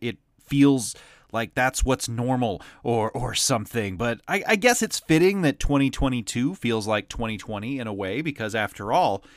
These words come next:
it's twenty twenty-two. Um, bit of a visual joke there. Um, I, I did consider that, uh, you know, the play on words and the, with the, the two, uh, uh,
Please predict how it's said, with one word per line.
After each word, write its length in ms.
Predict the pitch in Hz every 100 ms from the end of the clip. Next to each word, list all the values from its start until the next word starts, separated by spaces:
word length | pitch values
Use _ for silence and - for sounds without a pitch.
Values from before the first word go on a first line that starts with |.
| - - -
it's 440 | 117 113 - - - _ _ _ -
twenty 360 | - 117 101
twenty-two. 1000 | 95 - 98 92 85 - - 185 190 - - _ _ - _ -
Um, 500 | 87 85 82 80 - _ - _
bit 120 | 427 427
of 60 |
a 20 | 165
visual 480 | 113 110 139 135
joke 360 | 131 147 143 -
there. 420 | 139 139 143 -
Um, 260 | 110 104 98
I, 200 | 117 - -
I 80 | 120
did 260 | 107 127
consider 520 | - 117 - 120 131 131
that, 280 | 147 143 - - - -
uh, 120 | 92
you 120 | 98
know, 120 | 98
the 80 | 92
play 240 | - 117
on 180 | 110 107
words 400 | 101 104 107 95
and 100 | 95
the, 140 | 92 80 - - -
with 120 | -
the, 120 | 92 -
the 160 | 101 - -
two, 500 | - 117 113 110 98 _ _ 107
uh, 40 |
uh, 260 | 101 -